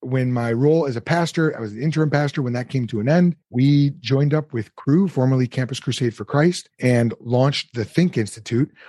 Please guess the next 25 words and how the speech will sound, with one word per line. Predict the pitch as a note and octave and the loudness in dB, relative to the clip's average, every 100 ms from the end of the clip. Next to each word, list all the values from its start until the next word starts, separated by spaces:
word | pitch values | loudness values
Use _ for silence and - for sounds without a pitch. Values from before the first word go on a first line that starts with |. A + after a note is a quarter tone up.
| - | -8
We've | B2+ | -2
been | C3 C#3 | 2 2
with | A#2+ | 2
Cru | - F3+ | 2 2
now | E3+ D3 | 4 2
for | C#3 B2 | 0 -4
four | - C3 B2+ | -2 2 4
years, | C3+ D3+ D3+ | 4 2 0
and | - B2 | -2 -6
we're | A#2 | -2
actually | B2+ E3+ - C#3+ C3 A#2 - _ _ - | 0 0 0 2 2 0 -8 _ _ -2
in | D3 | 2
the | C#3+ | 2
process | - D3 C#3 - A2 G#2+ - _ _ - | 0 0 0 0 -4 -6 -10 _ _ 0
of | A2+ A2 G#2+ - _ | 2 2 0 -6 _
launching | A#2 A2+ B2 C3+ - C3+ B2+ A2+ _ - | -4 2 2 2 2 2 0 -4 _ -8
the | A2+ | -4
Think | - C#3 | -2 0
Institute | C3+ B2+ A#2 B2 | -2 -2 -2 0
as | A#2+ A2 | 0 -2
its | G#2 | 0
own | B2+ B2+ C3 _ | 2 2 -2 _
standalone | - - C#3 C#3 B2+ B2+ B2 A#2+ - _ _ B2 | -10 0 2 4 2 2 0 -4 -8 _ _ 0
nonprofit | A#2 A#2+ B2 G#2+ - G2 | 0 2 0 0 -2 -4
entity, | A2+ G#2+ G#2 - D#2 | -2 -4 -4 -10 -14